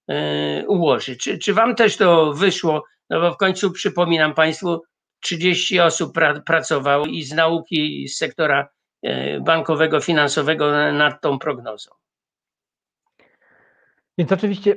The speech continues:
Speaker 2: <clears throat> nasi eksperci przy-, byli poproszeni o pokazanie jakby rocznych wielkości, czyli nie, nie, nie wiemy jakby, jak rozkładają się im kwartały,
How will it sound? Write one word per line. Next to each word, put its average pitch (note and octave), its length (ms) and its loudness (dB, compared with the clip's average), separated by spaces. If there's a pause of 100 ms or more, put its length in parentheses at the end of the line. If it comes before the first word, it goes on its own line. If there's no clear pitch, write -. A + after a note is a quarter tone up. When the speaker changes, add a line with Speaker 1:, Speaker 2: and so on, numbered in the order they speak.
(220)
Speaker 2:
<clears throat> G3+ 220 -4
nasi F#3 340 0 (220)
eksperci F#3+ 600 0 (140)
przy-, D#3+ 500 -2
byli E3+ 260 -4
poproszeni E3+ 720 -2
o D3+ 180 -8
pokazanie D#3 920 -2
jakby D3 280 -2
rocznych D3+ 420 4
wielkości, B2+ 640 -4
czyli D3 240 -6
nie, D3+ 360 -2
nie, D3+ 160 -4
nie D#3 260 -2
wiemy F3 280 6
jakby, D#3+ 300 4
jak E3 200 4
rozkładają D#3+ 500 0
się D#3 140 -6
im D3+ 160 -2
kwartały, D3 600 0